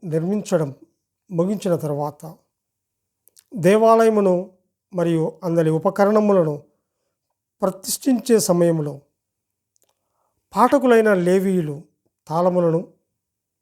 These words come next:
తంబురను, సితారాను చేతపట్టుకొని తూర్పు తట్టున నిలవబడ్డారు. వారితో పాటు బూరలు ఊదే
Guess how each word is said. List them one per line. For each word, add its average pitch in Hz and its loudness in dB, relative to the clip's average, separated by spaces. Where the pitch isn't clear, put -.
తంబురను, 180 2
సితారాను 180 2
చేతపట్టుకొని 185 -2
తూర్పు 262 -2
తట్టున 165 -4
నిలవబడ్డారు. 160 -4
వారితో 285 4
పాటు 240 2
బూరలు 202 0
ఊదే 175 0